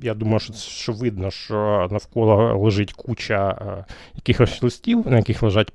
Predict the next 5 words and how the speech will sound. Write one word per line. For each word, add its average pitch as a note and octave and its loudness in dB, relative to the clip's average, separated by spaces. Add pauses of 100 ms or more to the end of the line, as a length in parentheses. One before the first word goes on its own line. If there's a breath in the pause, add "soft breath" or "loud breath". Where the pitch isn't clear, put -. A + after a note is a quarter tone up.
е, G#2+ 2
фішки. - -4 (640 loud breath)
Це, F3+ 2
е, D3 2
окремі, A#2+ 4